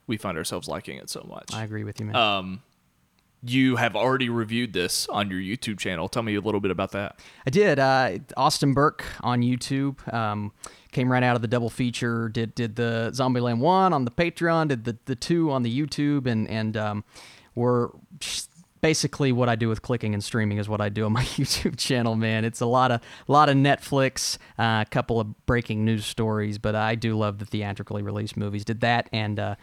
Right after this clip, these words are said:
Speaker 2: Maleficent, Mistress of Evil. Both of those videos are on there now. <laughs>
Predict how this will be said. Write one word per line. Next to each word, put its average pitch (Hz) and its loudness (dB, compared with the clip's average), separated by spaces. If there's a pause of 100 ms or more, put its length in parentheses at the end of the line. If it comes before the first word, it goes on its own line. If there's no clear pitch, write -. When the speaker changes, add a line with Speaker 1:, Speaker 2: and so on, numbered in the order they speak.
(200)
Speaker 2:
Maleficent, 160 4 (320)
Mistress 156 -2
of 135 0
Evil. 175 -2 (100)
Both 113 -4
of 117 -2
those 113 0
videos 123 0
are 120 0
on 135 0
there 156 2
now. 254 -2
<laughs> - -8